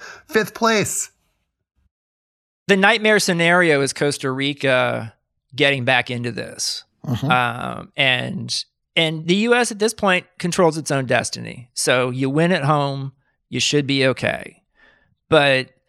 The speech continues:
Speaker 2: stranger things have happened. We've seen it the last cycle. So many things had to come together for the U S not to qualify,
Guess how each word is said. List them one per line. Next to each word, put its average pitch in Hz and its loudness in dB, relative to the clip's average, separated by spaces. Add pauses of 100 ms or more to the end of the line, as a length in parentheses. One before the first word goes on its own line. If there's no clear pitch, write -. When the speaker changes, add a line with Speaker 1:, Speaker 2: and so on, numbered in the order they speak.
(440)
Speaker 2:
stranger 349 2
things 320 -2
have 277 -2
happened. 202 0
We've 147 -4
seen 214 0
it 214 -2 (180)
the 185 2
last 202 2
cycle. - -6
So 220 0
many 302 -4
things 220 -4
had 185 2
to 147 -2
come 185 -4
together 135 -2 (460)
for 165 -6
the 143 -2
U 160 2
S 135 -2
not 135 0
to 143 -6
qualify, 135 -2